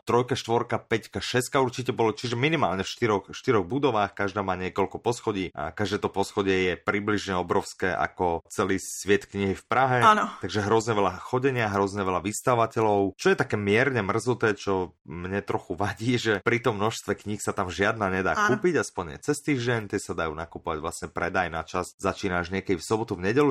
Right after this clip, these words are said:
Speaker 1: čo si ty zažila minulý rok,
Speaker 2: Jenom
Speaker 1: to
Speaker 2: v
Speaker 1: by si
Speaker 2: neděli na konci, ne, nezažila, právě že já jsem tam byla v sobotu.
Speaker 1: Tento rok myslím, že je
Speaker 2: A v
Speaker 1: to,
Speaker 2: neděli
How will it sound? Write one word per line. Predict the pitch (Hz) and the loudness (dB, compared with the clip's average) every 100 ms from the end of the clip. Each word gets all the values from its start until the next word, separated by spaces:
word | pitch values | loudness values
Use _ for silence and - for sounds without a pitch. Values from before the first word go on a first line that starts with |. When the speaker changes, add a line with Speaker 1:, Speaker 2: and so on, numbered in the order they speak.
| - | 0
Speaker 1:
čo | |
si | 113 110 | -2 -4
ty | - 107 | -2 0
zažila | 127 120 131 127 | 2 2 2 2
minulý | 120 127 131 | 0 2 4
rok, | 127 | 6
Speaker 2:
Jenom | 247 247 | 8 6
Speaker 1:
to | |
Speaker 2:
v | 220 | 6
Speaker 1:
by | |
si | 226 | 4
Speaker 2:
neděli | 220 240 240 | 6 4 4
na | 208 | 2
konci, | 202 220 220 214 | 0 -2 0 2
ne, | |
nezažila, | 226 254 262 240 214 | 4 4 4 2 2
právě | 202 220 208 220 | 4 4 6 4
že | |
já | 233 | 2
jsem | 226 233 | 0 0
tam | |
byla | 233 247 | 2 0
v | - | 0
sobotu. | 233 202 208 233 311 | 0 2 0 0 4
Speaker 1:
Tento | 151 139 | 4 6
rok | 170 147 | 4 4
myslím, | 135 143 160 131 | 2 2 0 4
že | |
je | 135 | 4
Speaker 2:
A | |
v | 135 | 6
Speaker 1:
to, | 135 220 | 4 6
Speaker 2:
neděli | 214 120 | 6 6